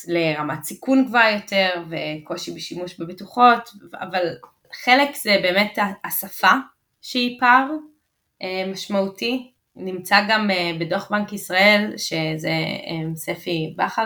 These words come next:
כתב, שהוא מראה שם שבאמת, אה, פערים דיגיטליים גם בשימוש, ונראה שגם הם נובעים מפערים בשפה.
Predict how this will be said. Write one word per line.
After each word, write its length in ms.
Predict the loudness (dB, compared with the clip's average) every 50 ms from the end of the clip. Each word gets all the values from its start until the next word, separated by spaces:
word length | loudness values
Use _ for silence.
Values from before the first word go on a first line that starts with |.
| -2 -4
כתב, 300 | -4 0 4 4 4 4 2 -2 -10 _ -20 -20 -20 -20 _ _ -6
שהוא 680 | 0 2 4 4 4 4 4 4 4 4 4 4 2
מראה 340 | 2 2 2 2 2 2 2
שם 220 | 2 0 0 0 -2
שבאמת, 600 | -2 -2 -2 0 2 2 2 2 0 0 2 2
אה, 360 | 4 4 4 2 2 0 0 0 2
פערים 380 | 2 4 4 4 2 0 0 0
דיגיטליים 600 | -2 -4 -6 -6 0 2 4 4 4 4 2 2 2
גם 180 | 2 0 0
בשימוש, 600 | 0 -2 0 2 4 4 4 4 2 -2 -6 -12 _ _ _ _ _ -6 -2
ונראה 220 | 0 2 2 2
שגם 320 | 2 0 0 0 0 0
הם 320 | 0 0 0 2 2 4 4
נובעים 360 | 2 2 2 2 4 4 4
מפערים 500 | 4 4 2 2 2 2 2 0 0 -2
בשפה. 420 | -2 -2 -4 -6 -2 0 0 0